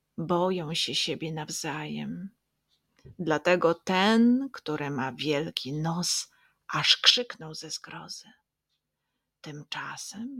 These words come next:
jednak niedźwiedź złapał zębami krawędź kry, na której kuliła się maleńka Gana, i zaczął płynąć do brzegu. Gdy kra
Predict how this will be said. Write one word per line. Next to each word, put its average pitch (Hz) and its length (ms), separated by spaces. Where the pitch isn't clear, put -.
jednak 175 680
niedźwiedź 180 680
złapał 175 760
zębami 180 920
krawędź 170 640
kry, 196 480
na 151 140
której 165 520
kuliła 180 480
się - 200
maleńka 185 640
Gana, 214 540
i 302 180
zaczął 160 720
płynąć 135 600
do - 120
brzegu. - 520
Gdy 208 320
kra 165 640